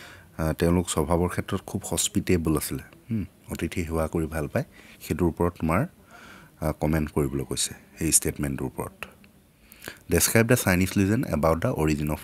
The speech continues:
টি।" "Why does Valli refuse to look out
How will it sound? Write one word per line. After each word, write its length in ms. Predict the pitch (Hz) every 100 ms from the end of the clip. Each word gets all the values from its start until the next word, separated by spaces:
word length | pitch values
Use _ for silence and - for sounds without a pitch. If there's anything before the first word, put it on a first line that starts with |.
| -
টি।" 100 | - - - - - _ - - - - - - - - - - _ - _ _ _ -
"Why 120 | 107
does 200 | 117 127 110
Valli 260 | 98 98 123 165 - 82
refuse 360 | - 101 104 -
to 40 | 101 87
look 140 | 82
out 200 | 92 113